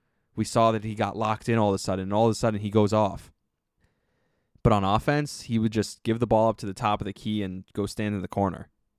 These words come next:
He didn't have it that night. He didn't want it that night.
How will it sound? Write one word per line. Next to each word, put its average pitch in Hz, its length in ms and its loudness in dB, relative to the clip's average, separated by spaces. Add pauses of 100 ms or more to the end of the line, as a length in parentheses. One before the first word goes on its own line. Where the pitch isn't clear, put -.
(460)
He 110 260 -10 (760)
didn't 120 220 4
have 135 240 6
it 113 140 8
that - 180 -6
night. - 200 -8
He - 140 -4
didn't 117 380 4
want 110 360 6
it - 120 -4
that 71 200 -6
night. 60 200 -10